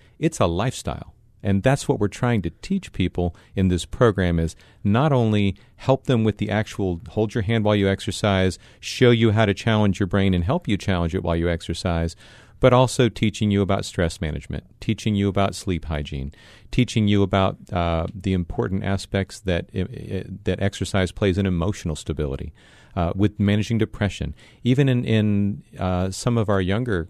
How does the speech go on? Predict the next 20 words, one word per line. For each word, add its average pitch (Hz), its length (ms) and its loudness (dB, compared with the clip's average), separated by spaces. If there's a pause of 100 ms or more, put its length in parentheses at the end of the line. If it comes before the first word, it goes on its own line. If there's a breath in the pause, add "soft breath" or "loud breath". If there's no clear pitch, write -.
(140)
clients, 80 480 -6
we've 87 180 -2
seen, 90 320 0
you 92 100 0
know, 80 180 -2 (500 soft breath)
learning 104 280 2
difficulties, 82 640 -4
things 92 260 0
like 95 200 0
that, 104 240 0
where 90 200 0
exercise 117 640 0
is 131 260 -2
amazing. 156 720 0
It's 90 120 -2
the 123 140 -2
single 151 680 0
thing 110 200 2
that 107 140 0
helps 120 260 0